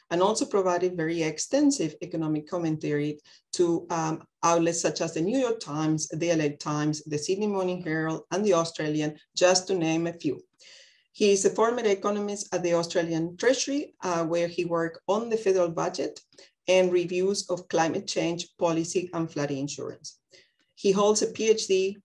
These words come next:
and M A in economics from the University of Michigan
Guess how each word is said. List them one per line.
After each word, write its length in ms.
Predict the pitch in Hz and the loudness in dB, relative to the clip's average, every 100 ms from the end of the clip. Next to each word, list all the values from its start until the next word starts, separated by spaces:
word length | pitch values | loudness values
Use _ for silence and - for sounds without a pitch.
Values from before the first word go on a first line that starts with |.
| _ | _
and 260 | 185 196 220 | -2 -2 -2
M 200 | 185 185 | -2 0
A 380 | 180 175 254 - | 0 -2 -2 -4
in 160 | - 180 | -2 0
economics 540 | 175 196 180 214 - | 0 0 0 -2 -6
from 220 | - 185 185 | 0 0 2
the 80 | |
University 420 | 190 214 208 214 254 | 2 2 -2 0 -2
of 140 | 262 | 0
Michigan 520 | 190 190 185 220 285 | -4 2 2 2 -4